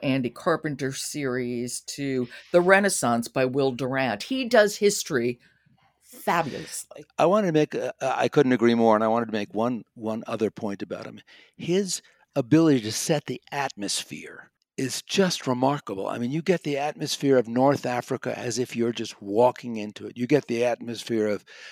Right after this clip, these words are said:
Speaker 2: dry Texas as if you're there.
Speaker 1: That's a good point. Yeah, he does.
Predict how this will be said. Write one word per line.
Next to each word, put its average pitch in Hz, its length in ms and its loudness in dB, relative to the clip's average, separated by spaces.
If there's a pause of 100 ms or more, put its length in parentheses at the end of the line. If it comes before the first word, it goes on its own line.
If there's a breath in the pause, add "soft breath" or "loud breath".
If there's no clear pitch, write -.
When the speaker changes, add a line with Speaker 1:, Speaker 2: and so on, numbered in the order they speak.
(180 loud breath)
Speaker 2:
dry 110 500 6
Texas 117 520 -4
as 101 160 -6
if 110 180 -6
you're 104 220 -2
there. 95 460 -8 (480 soft breath)
Speaker 1:
That's 160 220 -6
a 143 40 -4
good 151 380 -2
point. 120 480 -4 (160)
Yeah, 147 200 -2
he 135 180 -6
does. 110 480 -8